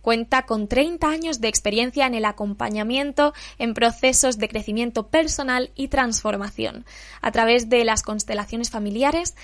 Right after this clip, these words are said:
ha desarrollado un método propio combinando biodescodificación y esencias florales. Y damos paso ahora sí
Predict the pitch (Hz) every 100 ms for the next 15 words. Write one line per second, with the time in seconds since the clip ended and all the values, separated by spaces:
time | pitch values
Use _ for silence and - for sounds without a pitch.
0 | - - - 226 226 214 220 220 240 240
1 | 247 285 262 220 214 285 285 277 233 233
2 | 220 214 240 269 254 220 277 302 233 208
3 | - 277 269 - 302 311 - 285 277 285
4 | - - - 240 233 233 226 220 208 -
5 | 202 - 65 - - - - - - 254
6 | 254 269 277 277 - 277 262 285 262 262
7 | 269 262 285 285 294